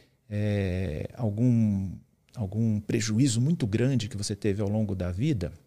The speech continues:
a gente acaba não esquecendo, mas o modo com que aquela lembrança nos afeta, ela muda ao longo do tempo.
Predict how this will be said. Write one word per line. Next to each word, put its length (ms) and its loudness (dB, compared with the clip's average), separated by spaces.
a 80 -4
gente 140 -2
acaba 300 0
não 120 4
esquecendo, 800 2
mas 640 0
o 80 0
modo 480 4
com 180 0
que 320 2
aquela 360 0
lembrança 600 4
nos 240 2
afeta, 440 -2
ela 80 0
muda 320 2
ao 40 2
longo 220 2
do 80 2
tempo. 420 -6